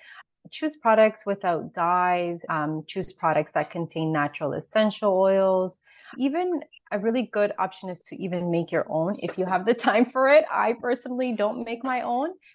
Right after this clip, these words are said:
I have before. I make my own, like, natural air fresheners, but when it comes to cleaning supplies,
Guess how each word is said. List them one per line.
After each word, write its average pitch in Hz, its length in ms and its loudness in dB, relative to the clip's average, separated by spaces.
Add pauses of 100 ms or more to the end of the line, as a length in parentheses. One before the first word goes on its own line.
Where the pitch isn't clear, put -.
(120)
I 277 120 2
have 320 280 0
before. 202 560 0
I 233 140 0
make 311 240 -4
my 285 100 -4
own, 214 260 -4
like, 196 220 -8
natural 170 380 -8
air 214 200 0
fresheners, 233 500 -2 (100)
but 202 180 2 (380)
when 247 180 0
it 349 120 0 (140)
comes 262 340 -2
to 247 80 -10
cleaning 254 280 -2
supplies, 240 540 -2